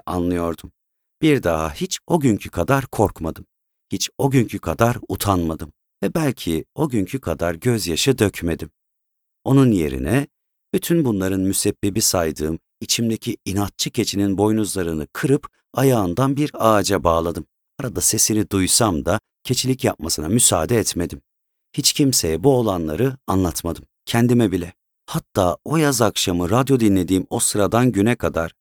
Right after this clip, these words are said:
her şeyi unuttum. Ve o kadar örnek bir öğrenci oldum ki herkes unuttu. Bu hadiseden sonra iki ay boyunca teneffüse çıkmadığımı, erkek arkadaşlarımla bir daha konuşmadığımı,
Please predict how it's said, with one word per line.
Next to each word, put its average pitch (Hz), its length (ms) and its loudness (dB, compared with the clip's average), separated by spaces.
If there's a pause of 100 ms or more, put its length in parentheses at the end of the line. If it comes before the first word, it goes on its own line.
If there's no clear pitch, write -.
(100)
her 143 160 -2
şeyi 117 320 2
unuttum. 95 460 -2 (440)
Ve - 80 -4 (100)
o - 100 -2
kadar 190 360 -4
örnek 135 440 2
bir 117 100 4
öğrenci 107 440 2
oldum 120 360 2
ki 76 280 -4 (300)
herkes 110 440 -6
unuttu. - 400 -4 (800)
Bu 131 120 0
hadiseden 107 540 2
sonra 76 500 -2 (100)
iki 135 260 -2
ay 90 180 2
boyunca 85 340 -2
teneffüse 104 480 -2
çıkmadığımı, 82 800 -2 (240)
erkek 131 360 0
arkadaşlarımla 107 880 0
bir 131 220 2
daha 95 260 -2
konuşmadığımı, 92 960 0